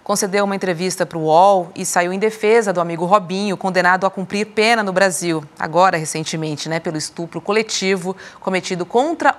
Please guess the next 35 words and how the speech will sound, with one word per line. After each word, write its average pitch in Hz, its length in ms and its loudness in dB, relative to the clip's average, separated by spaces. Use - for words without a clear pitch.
uma 381 200 2
mulher 202 460 2
em 285 180 -2
Milão, 208 460 0
isso 208 340 -4
em 214 200 -2
dois 202 240 0
mil 196 180 -2
e 202 40 -2
treze. 151 500 -2
Cleitinho 214 520 0
era 208 160 6
um 214 60 -4
dos 208 160 0
amigos 247 460 2
que - 80 -8
estavam 180 480 2
com 185 260 -4
o 185 60 0
ex-jogador 190 580 0
na 190 100 0
ocasião. 175 560 -2
Segundo 185 360 0
ele, 202 300 4
o 175 140 2
que 196 140 2
aconteceu 202 760 2
não 226 160 2
foi 254 240 0
um 240 100 0
estupro, 139 640 -6
<laughs> 165 120 -10
mas 185 200 0
uma 220 160 0
orgia. 151 680 -2